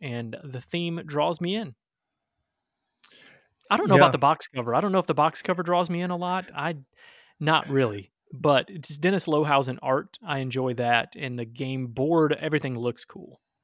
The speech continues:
Speaker 2: Yeah, I was gonna say the same thing. I do love Dennis Lohausen art, but those creepy looking hands on the cover are
Speaker 1: Yeah.
Speaker 2: kind of freaking me out.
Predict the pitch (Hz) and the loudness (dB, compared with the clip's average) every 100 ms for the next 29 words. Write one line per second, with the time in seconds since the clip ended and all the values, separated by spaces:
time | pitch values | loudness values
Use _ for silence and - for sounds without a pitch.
0 | _ _ _ _ _ _ - 196 107 113 | _ _ _ _ _ _ -2 4 6 6
1 | 127 123 131 117 123 107 - 113 107 107 | 6 6 4 4 2 2 0 -2 0 0
2 | 107 117 135 135 117 117 110 110 104 110 | 0 4 6 6 4 2 0 0 0 0
3 | 104 113 101 87 82 143 135 - 147 139 | 2 2 2 0 2 2 2 0 2 2
4 | 139 123 127 107 110 120 139 131 117 110 | 2 0 0 0 0 2 0 -2 -2 -2
5 | 95 120 131 151 147 - 117 - 123 117 | 0 2 4 2 0 -2 -4 -2 -2 -2
6 | - 139 127 117 113 101 87 | 0 -2 0 -4 -4 -4 -6